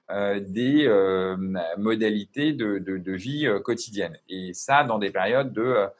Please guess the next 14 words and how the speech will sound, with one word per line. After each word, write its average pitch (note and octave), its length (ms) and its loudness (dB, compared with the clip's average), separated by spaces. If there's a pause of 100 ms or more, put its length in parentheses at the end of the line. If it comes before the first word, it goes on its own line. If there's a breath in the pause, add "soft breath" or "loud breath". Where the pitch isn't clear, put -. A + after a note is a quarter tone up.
(260 soft breath)
forte B2 300 2
pénurie. A2 500 -4
Aujourd'hui, G2 480 -4
on G#2 140 -2
est F#2+ 120 -4
plutôt A2+ 460 -4
dans F2+ 180 -4
des, F2 200 -8
euh, D#2 300 -8 (120)
périodes, G2+ 220 -2
on F2+ 60 -6
va F2 80 -2
dire, F2 180 -6
d'abondance. G2 680 0